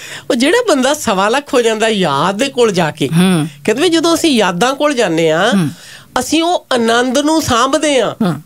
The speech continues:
Speaker 1: ਜਿਹੜਾ ਸਾਡੇ ਸੀਨੇ ਵਿੱਚੋਂ ਦੀ ਰਾਹ ਕਰਕੇ ਗੁਜ਼ਰਦਾ।
Speaker 2: ਹੂੰ।
Speaker 1: ਕਿੰਨੀ ਖੂਬਸੂਰਤ ਗੱਲ ਹੈ।
Speaker 2: ਜੀ।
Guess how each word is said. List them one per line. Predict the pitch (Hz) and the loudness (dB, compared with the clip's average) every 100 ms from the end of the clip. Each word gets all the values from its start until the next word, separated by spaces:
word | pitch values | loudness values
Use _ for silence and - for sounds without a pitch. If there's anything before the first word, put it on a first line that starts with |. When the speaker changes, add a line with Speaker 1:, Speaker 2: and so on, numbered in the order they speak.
| _ 165 | _ -2
Speaker 1:
ਜਿਹੜਾ | 226 277 370 | 0 2 0
ਸਾਡੇ | 226 202 190 220 | -2 -2 0 -2
ਸੀਨੇ | - 208 208 208 | 0 0 2 0
ਵਿੱਚੋਂ | 202 196 196 | 0 -2 0
ਦੀ | 196 208 | 2 2
ਰਾਹ | 208 220 | 2 2
ਕਰਕੇ | 208 165 196 | -2 -2 0
ਗੁਜ਼ਰਦਾ। | 196 214 247 196 156 - - - | 0 2 0 0 -4 -6 -20 -6
Speaker 2:
ਹੂੰ। | 147 135 120 - | -2 0 -2 -2
Speaker 1:
ਕਿੰਨੀ | 233 311 | 0 0
ਖੂਬਸੂਰਤ | 294 208 247 226 | -2 -2 0 0
ਗੱਲ | 208 170 - | 0 0 0
ਹੈ। | 196 | 0
Speaker 2:
ਜੀ। | 170 139 | 0 0